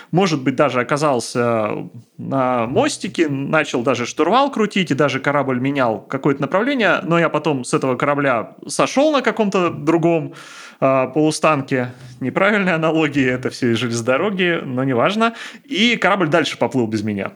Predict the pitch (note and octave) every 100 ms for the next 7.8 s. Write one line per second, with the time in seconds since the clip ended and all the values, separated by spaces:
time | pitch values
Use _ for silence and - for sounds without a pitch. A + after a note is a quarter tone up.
0 | - C#3 C#3 C#3+ - F#2+ F#2 - A2 A2+
1 | A2 G#2+ F#2+ - - A#2 A2+ A#2+ A2+ F2+
2 | - - - - _ E3 F3+ F#3 E3 -
3 | - - D3 B3 A#3 - G#3 C4+ G3+ F3+
4 | D3+ - - - F3+ G#3+ - C3 C3 -
5 | F#3 D3+ A2+ - C#3 C#3 G#3+ D4 - -
6 | G#3 G3 - C3 - A#2+ C#3+ D#3 C#3 D#3
7 | C3+ A#2 C3 C#3+ E3 A#2+ -